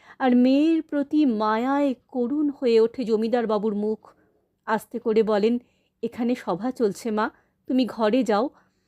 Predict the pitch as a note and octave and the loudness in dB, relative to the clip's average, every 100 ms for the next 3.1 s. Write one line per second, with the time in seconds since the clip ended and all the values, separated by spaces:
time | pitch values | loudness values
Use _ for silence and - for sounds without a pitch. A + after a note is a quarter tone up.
0 | _ _ _ - D#4 F4 E4+ D4 C#4 - | _ _ _ 2 4 4 4 2 0 -2
1 | D4+ D#4+ D#4 - B3 - B3+ B3 - A3 | -6 -4 -6 -6 -6 -2 -2 -2 -2 -2
2 | - C#4 B3+ C#4 C#4 C4 G3 - B3 G#3+ | -2 -4 -4 -4 -4 -4 -4 -4 -6 -4